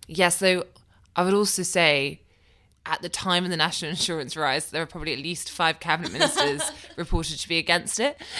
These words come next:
Speaker 1: So, so while the, you know, you have the numbers, I think the strange thing about, in a way, these stories is that because there's been such discontent over the national insurance hike,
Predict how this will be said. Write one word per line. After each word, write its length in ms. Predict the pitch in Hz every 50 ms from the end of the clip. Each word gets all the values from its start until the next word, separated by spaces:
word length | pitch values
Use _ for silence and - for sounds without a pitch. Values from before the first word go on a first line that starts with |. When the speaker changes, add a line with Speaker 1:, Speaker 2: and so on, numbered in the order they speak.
| 359 247
Speaker 1:
So, 320 | - - 185 175 175 165 - - - - 277 285 254 - _ - -
so 260 | - - - 294 262
while 300 | 208 233 240 240 233 233
the, 240 | 233 220 214 208 - -
you 160 | 185 202 208
know, 60 | 196
you 120 | 185 208 214
have 140 | 233 208
the 80 | 196 196
numbers, 340 | 196 190 190 190 170 156 - - 85 - - _ - - - - - - _
I 80 | 190 190
think 240 | - 247 226 - - _ -
the 80 | 208
strange 360 | 202 - 247 233 226 220 226
thing 80 | 226 202
about, 140 | 185 180 -
in 60 | 175
a 60 | 180
way, 100 | 175 165
these 180 | 160 165 160 -
stories 400 | - 180 180 165 139 143 - -
is 100 | - -
that 180 | 151 147 - - _ _ _ _ _ _ _ _ -
because 240 | 185 - 240 226
there's 100 | 220 220
been 160 | 208 233 220 208
such 240 | 226 175 165 -
discontent 720 | - 196 196 - - - 185 175 - 156 202 180 160 127 - - -
over 160 | 165 180 -
the 80 | 160 165
national 320 | 165 160 156 - - 160
insurance 380 | 165 - - 165 156 131 117 -
hike, 400 | 190 160 139 131 - - -